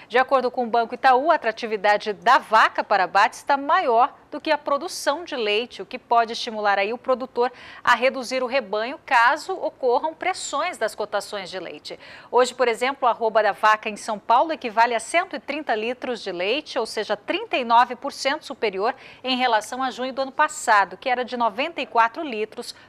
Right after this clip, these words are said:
por arroba. Para os laticínios, o desafio, Zaidan, será a disputa pela matéria-prima, que pode se acentuar caso as margens mais apertadas desestimulem o produtor.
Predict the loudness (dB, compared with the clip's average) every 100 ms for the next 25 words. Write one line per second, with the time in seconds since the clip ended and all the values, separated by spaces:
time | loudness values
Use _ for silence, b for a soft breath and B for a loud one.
0 | _ 0 2 2 0 -8 -8 -12 B B
1 | 2 2 6 4 2 -4 -4 -2 -2 -4
2 | -6 2 2 2 -4 0 0 0 -2 2
3 | 2 0 -6 0 2 4 2 0 2 2
4 | 0 0 -2 -2 -4 -4 -4 -6 -8 2
5 | 6 6 4 0 -6 -4 -8 0 0 2
6 | 2 2 2 -4 -2 2 2 2 -4 -10
7 | -4 2 2 0 -6 -6 -4 0 2 0
8 | -8 B B -6 -4 -4 -6 -2 -2 -2
9 | -10 b -10 -2 -2 -2 -8 -16